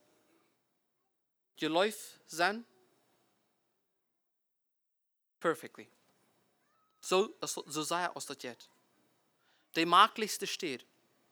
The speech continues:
wo wir uns das tollste Eugenum gefällt haben. Weißt ihr, ihr Schwester, das ja viele fa-, falsche Verständnisse über den Himmel.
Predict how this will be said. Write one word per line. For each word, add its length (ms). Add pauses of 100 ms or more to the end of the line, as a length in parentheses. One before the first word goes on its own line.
(960)
wo 140
wir 100
uns 140
das 100
tollste 380
Eugenum 400
gefällt 340
haben. 220 (880)
Weißt 160
ihr, 60
ihr 100
Schwester, 360 (1120)
das 140
ja 120
viele 280
fa-, 300
falsche 400
Verständnisse 580
über 100
den 120
Himmel. 240